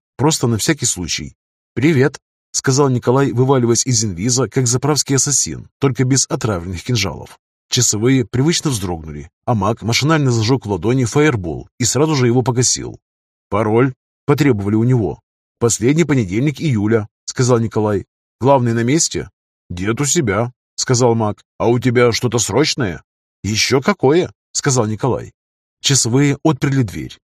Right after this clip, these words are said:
навалились на створку и с трудом оттолкали ее на такое расстояние, чтобы Николай смог протиснуться в образовавшуюся щель. Они могли бы открыть и шире, и неоднократно делали это для человека нормальных размеров.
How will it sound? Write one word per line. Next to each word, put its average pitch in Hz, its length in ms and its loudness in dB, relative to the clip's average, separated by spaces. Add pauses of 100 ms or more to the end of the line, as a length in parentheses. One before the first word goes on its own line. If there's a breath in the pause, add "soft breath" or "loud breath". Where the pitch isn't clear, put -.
(220)
навалились 131 520 2
на 113 60 -2
створку 95 560 -2
и 143 80 0
с - 80 0
трудом 139 360 0
оттолкали 123 640 0
ее 123 260 4
на 113 120 -2
такое 135 340 0
расстояние, 117 640 -2
чтобы 127 260 0
Николай 123 340 0
смог 131 280 -2
протиснуться 127 580 -2
в 123 60 0
образовавшуюся 110 800 0
щель. 82 360 -2 (220)
Они 113 220 -2
могли 120 280 2
бы 117 160 2
открыть 123 340 0
и 143 60 -2
шире, 131 540 -2
и 120 180 2
неоднократно 120 720 0
делали 123 380 2
это 127 220 0
для 123 140 0
человека 117 500 0
нормальных 127 480 0
размеров. 101 540 -4